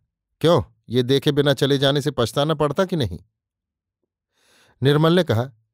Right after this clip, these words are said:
"देखकर भी तो कुछ कम पछताना पड़ेगा, ऐसा नहीं जान पड़ता।" हेम ने स्वामी के मुख की ओर ताक कर कहा, "सो तो ठीक है, शायद आंखों से न देखना ही अच्छा था।" इसके बाद षोडशी के शांत मलिन मुख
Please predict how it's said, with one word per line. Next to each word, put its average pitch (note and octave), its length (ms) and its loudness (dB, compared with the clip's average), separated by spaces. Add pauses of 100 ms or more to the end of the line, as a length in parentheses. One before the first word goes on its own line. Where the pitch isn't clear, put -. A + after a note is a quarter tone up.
(460)
"देखकर C#3 520 0
भी D3 120 2
तो D#3 120 -2
कुछ C#3+ 180 -2
कम C#3 200 -2
पछताना C#3+ 400 -2
पड़ेगा, D3 360 0
ऐसा D3+ 260 0
नहीं F3+ 180 2
जान B2 180 0
पड़ता।" - 420 -16 (1080)
हेम D#3 160 2
ने D#3 300 2 (120)
स्वामी D3 380 0
के D#3 100 0
मुख D3 240 0
की C#3 140 0
ओर C3+ 140 4
ताक B2 280 -2
कर - 140 -2
कहा, D2+ 280 -8 (1080)
"सो E3 180 2
तो F3 100 2
ठीक F3+ 300 0
है, D3 160 -8 (400)
शायद C#3+ 340 0
आंखों C#3 260 0
से D#3+ 120 -2
न D3+ 120 2
देखना C3+ 320 0
ही D#3+ 140 2
अच्छा F#2 280 -4
था।" - 220 -18 (840)
इसके D#3 220 0
बाद E3 180 4
षोडशी D#3 500 2
के D#3 180 0
शांत D3 380 0
मलिन C#3 260 0
मुख C#3 240 0